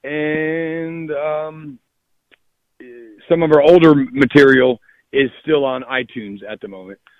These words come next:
But, uh, the new stuff, again,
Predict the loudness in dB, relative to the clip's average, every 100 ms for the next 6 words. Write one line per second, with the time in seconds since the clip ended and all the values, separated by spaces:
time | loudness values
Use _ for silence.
0 | _ -8 -6 -4 -4 -6 -8 _ _ _
1 | _ -10 -4 0 0 0 -4 -4 -8 _
2 | _ _ -14 -10 -8 -10 -12